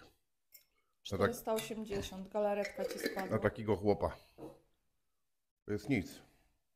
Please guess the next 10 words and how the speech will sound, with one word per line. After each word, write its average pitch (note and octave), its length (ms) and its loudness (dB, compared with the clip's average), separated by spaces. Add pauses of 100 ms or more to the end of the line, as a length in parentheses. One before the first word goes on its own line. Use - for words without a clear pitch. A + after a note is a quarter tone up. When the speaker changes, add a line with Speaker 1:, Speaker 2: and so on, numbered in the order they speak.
(1040)
Speaker 1:
Oj, G#2 160 4 (280)
octu F#2+ 340 -2
jeszcze. - 260 -8 (1500)
Kapniemy G2+ 420 2
troszkę. A#2+ 360 -2 (2250)
O D#3 120 2
Jezu. G#2+ 400 8 (1300)
Ale E2 140 -4
kapłem, F2 340 0
widziałaś? F#2 360 2